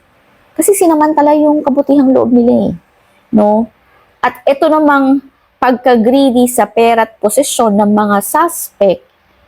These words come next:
yun naman yung nagtulak sa kanila na hindi gumawa ng maganda laban dito sa kapwa nila na kaibigan,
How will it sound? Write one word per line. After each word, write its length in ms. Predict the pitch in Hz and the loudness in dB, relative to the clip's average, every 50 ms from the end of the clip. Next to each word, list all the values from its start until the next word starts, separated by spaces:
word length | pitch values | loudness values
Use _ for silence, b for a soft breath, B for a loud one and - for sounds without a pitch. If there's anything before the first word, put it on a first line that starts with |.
| _ _ _ - | _ _ _ -2
yun 160 | 247 262 269 | 0 0 2
naman 220 | 262 247 262 262 262 | 2 2 2 2 2
yung 80 | 254 247 | 2 2
nagtulak 480 | 240 247 - - 240 233 226 233 - | 0 0 0 0 0 2 0 -2 -4
sa 160 | - - - - | -6 -12 -6 -2
kanila 320 | 240 226 220 220 214 214 | 0 2 2 2 2 2
na 80 | 226 262 | 2 2
hindi 320 | 285 254 247 240 262 247 | 2 2 2 2 0 0
gumawa 460 | 214 247 240 240 240 233 233 226 226 226 | 0 0 0 0 2 2 2 2 2 2
ng 160 | 226 233 226 | 0 0 0
maganda 800 | 226 220 220 214 220 214 214 208 202 196 196 208 226 269 262 214 - B B B B B B | 0 0 0 0 0 -2 0 -2 -2 -2 0 0 2 2 0 0 -2 B B B B B B
laban 640 | 214 226 233 240 240 247 214 254 262 254 254 226 | -2 0 0 2 0 0 0 0 0 0 0 0
dito 480 | 277 277 269 269 - - 233 208 196 208 | 0 0 0 -2 -2 -2 -2 0 0 -2
sa 160 | - - 247 | -2 -6 -8
kapwa 580 | - - 233 226 226 - - 240 226 220 220 220 220 | -4 -2 -2 -2 -2 -2 0 0 0 2 0 0 0
nila 320 | 226 233 233 202 185 180 B B B B - | 0 0 2 2 0 0 B B B B -8
na 60 | - | -6
kaibigan, 1200 | - - - - 320 285 262 294 320 349 370 370 339 285 240 285 254 247 220 214 214 220 233 269 | -6 -6 -4 -2 -2 0 0 0 2 2 2 2 2 2 2 2 2 2 0 0 -2 -2 -2 -4